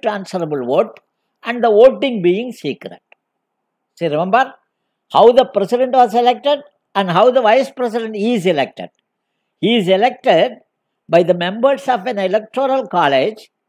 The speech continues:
consisting of members of both the houses of parliament in accordance with the system of proportional representation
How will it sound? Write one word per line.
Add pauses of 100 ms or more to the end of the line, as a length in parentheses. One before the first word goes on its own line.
(300)
consisting
of (440)
members
of (460)
both
the
houses
of
parliament (400)
in
accordance
with
the
system
of
proportional
representation